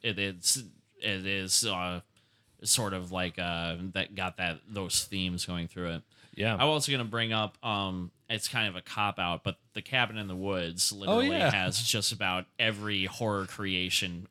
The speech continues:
Speaker 1: ever in it.
Speaker 2: Yeah.
Speaker 1: So there's, there's definitely something in that. There, there's a mermaid <laughs> or a
Speaker 2: Yep.
Speaker 1: merman in it. <laughs>
Speaker 2: Yeah, and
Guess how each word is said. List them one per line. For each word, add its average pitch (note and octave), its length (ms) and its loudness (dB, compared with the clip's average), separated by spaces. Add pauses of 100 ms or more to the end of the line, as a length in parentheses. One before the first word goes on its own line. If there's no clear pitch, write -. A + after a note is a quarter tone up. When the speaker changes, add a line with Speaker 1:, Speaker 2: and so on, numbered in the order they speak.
(120)
Speaker 1:
ever F2+ 460 -4 (120)
in G2+ 200 0
it. A#2 260 2
Speaker 2:
Yeah. C3+ 220 8
Speaker 1:
So G#2+ 240 4
there's, G#2 380 0 (180)
there's G#2+ 260 0
definitely G2 420 0
something F#2 500 2
in F2+ 160 -2
that. F2 320 2 (460)
There, A2 140 -2
there's A2 240 0
a A2+ 40 -2
mermaid A2+ 520 2 (180)
<laughs> - 120 -12
or G3+ 60 -2 (180)
a D3+ 80 8
Speaker 2:
Yep. D#3+ 140 12
Speaker 1:
merman C3 400 4
in B2 160 2
it. C#3 200 2 (160)
<laughs> - 220 -6 (220)
Speaker 2:
Yeah, E3 220 4
and D3+ 380 6